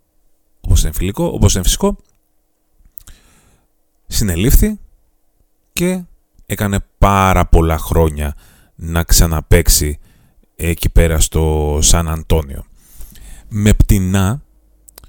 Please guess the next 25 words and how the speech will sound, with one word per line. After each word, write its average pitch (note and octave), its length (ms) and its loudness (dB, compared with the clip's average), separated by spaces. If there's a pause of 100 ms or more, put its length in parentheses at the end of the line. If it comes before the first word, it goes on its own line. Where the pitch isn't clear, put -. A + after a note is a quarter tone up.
(380)
ε, F2 400 -6 (100)
είχε F3+ 180 -2
να E3 120 0
κάνει D#3 360 -4
και E3+ 380 -4
ο - 260 -4
Άλις C3 420 -2
Κούπερ. - 400 -2 (440)
Ο - 160 -8
Άλις E2 220 -4
Κούπερ, F3+ 400 -2 (960)
έτσι, C3+ 380 -8 (200)
είναι F#2+ 360 -10
ο A2 160 0
νονός F2 540 -6
του - 140 0
shock - 420 -4
rock. - 340 -4 (920)
Για F2+ 240 -6
ποιο - 180 4
λόγο; A2 440 -4 (580)
Γιατί D#3+ 680 -6
πάνω G#2+ 280 -2
στη D#2+ 320 -8
σκηνή D3 480 -6